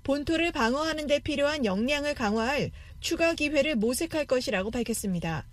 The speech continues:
또 불량 국가들인 북한의 위협과 이란의 잠재적 위협에 대응하는 역량을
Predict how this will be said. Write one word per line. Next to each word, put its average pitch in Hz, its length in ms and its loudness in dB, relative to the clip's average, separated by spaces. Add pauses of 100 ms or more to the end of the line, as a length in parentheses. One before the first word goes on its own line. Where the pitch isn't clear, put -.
또 320 140 0
불량 311 320 2
국가들인 330 580 2
북한의 320 480 2
위협과 254 600 0 (260)
이란의 262 480 4
잠재적 254 560 0
위협에 262 460 2
대응하는 247 520 2
역량을 208 600 0